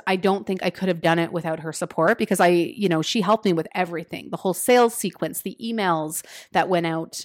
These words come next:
um, you know, what I should be writing in those emails, what I should be doing on social media during my launch. She really did help me with all of that. And I'm incredibly grateful to have a, ha-, to have had her in my court for that launch.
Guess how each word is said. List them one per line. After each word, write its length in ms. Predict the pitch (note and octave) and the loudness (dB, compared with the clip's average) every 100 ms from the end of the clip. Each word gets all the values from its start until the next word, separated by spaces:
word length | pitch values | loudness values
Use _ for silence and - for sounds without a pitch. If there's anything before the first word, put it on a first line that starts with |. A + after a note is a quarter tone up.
| - | -4
um, 460 | F3+ E3+ E3 D#3+ | -2 -2 -2 -6
you 100 | G#3 | -2
know, 60 | F#3 | 0
what 140 | F#3 | 2
I 60 | G3 | 2
should 180 | - G3+ | 0 0
be 100 | G3+ | 0
writing 420 | F3 G#3 A3 A3 | 2 4 4 2
in 120 | G3+ | 0
those 220 | F#3 F3 - | 0 -2 -6
emails, 640 | F3+ E3+ D#3 C3 - - - _ _ _ _ - | -8 -6 -8 -14 -16 -14 -14 _ _ _ _ -20
what 200 | F3+ G3 | -2 0
I 60 | |
should 220 | F#3+ - G3 | 0 0 -2
be 100 | G3 | -4
doing 580 | E3+ G3 F#3+ F#3+ F#3 F3+ - - | -2 0 0 0 -2 -6 -16 -4
on 100 | G3 | -2
social 300 | F#3+ G3 G3+ | -2 -4 -4
media 440 | F3+ F#3+ G#3+ G3+ E3+ | -4 -2 2 4 4
during 200 | E3+ E3 | 2 0
my 140 | D#3+ | -2
launch. 440 | E3 F#3 F3 F3+ | 2 4 2 0
She 160 | - G#3+ | -4 -4
really 300 | F#3+ A3 A3 | 2 4 4
did 160 | F#3+ F3 | 2 2
help 240 | F3+ E3+ | 0 0
me 320 | F3+ E3+ - _ _ | 0 0 -2 _ _
with 140 | G3+ G3 | -4 2
all 160 | A3 C#4 | 6 6
of 80 | D4 | 6
that. 220 | G3+ - | 4 4
And 140 | F3+ F3+ | 0 0
I'm 140 | F#3 | 0
incredibly 400 | F3+ G3 F3+ F#3 | 0 0 2 2
grateful 540 | E3+ E3 - E3+ D#3+ E3 | 2 0 2 4 4 2
to 140 | - | -2
have 100 | F3 | 0
a, 140 | F3 E3 | 2 2
ha-, 220 | - F#3+ - | 2 -4 -4
to 180 | - A3+ | 2 6
have 160 | F#3+ | 6
had 340 | F3 - G3+ G#3 | 2 4 6 6
her 280 | F3+ D#3+ D#3 | 4 2 2
in 180 | - | 0
my 140 | E3+ D#3+ | -2 -4
court 440 | - - G#3 - - | -4 2 2 2 -6
for 160 | F#3+ | -4
that 220 | F3 D#3+ F3 | -4 -4 -4
launch. 380 | F3 D#3 - | -4 -4 -10